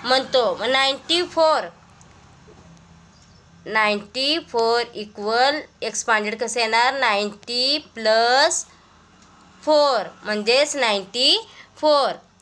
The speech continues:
Next, the expanded form of sixty.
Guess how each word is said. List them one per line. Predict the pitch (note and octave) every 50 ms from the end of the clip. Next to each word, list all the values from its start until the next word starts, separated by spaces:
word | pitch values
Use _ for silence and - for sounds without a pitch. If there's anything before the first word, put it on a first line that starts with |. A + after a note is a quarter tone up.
| _
Next, | - G#3+ G#3+ A3 B3+ D4+ E4+ - - - - _ _ _ _ _ _ - - _ -
the | A#3 B3 B3+ B3+
expanded | B3 - - - D4 C#4+ C#4+ D4 C#4+ D4 D4+ D#4+ E4+ E4+ - -
form | C4 A#3+ A#3+ B3 C4+ C4+ - - A3 A3+
of | A#3 B3+ C#4+ C#4 - - - C4
sixty. | - - - - - - - C4+ C#4 C4+ A#3 F3+ D3+